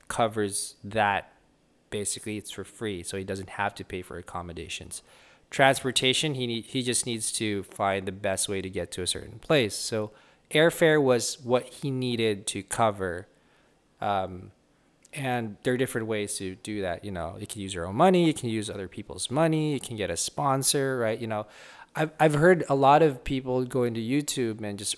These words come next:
earning from that, so, or getting sponsors to get trips. Truth be told, I was actually, um,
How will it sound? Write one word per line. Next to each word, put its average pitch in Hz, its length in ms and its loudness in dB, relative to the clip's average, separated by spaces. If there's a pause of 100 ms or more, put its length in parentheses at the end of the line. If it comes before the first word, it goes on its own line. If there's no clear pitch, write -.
(120)
earning 131 300 -2
from 104 200 -6
that, 104 460 -4
so, 92 440 -6
or 107 200 -2
getting 104 280 -4
sponsors 104 520 -2
to - 80 -8
get 85 180 -10 (340)
trips. - 460 -8 (720)
Truth 180 400 6
be 175 160 6
told, 113 640 6 (400)
I 139 120 4
was 143 160 4
actually, 135 840 2
um, 101 720 -4